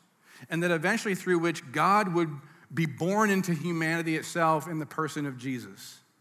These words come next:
And Jesus took on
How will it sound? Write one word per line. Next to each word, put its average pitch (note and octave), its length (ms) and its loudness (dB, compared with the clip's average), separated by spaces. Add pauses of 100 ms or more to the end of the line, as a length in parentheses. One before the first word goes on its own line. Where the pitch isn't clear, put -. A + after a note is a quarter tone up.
(680)
And D3+ 160 -2
Jesus F3+ 640 2 (260)
took F#3+ 320 0
on C3+ 640 4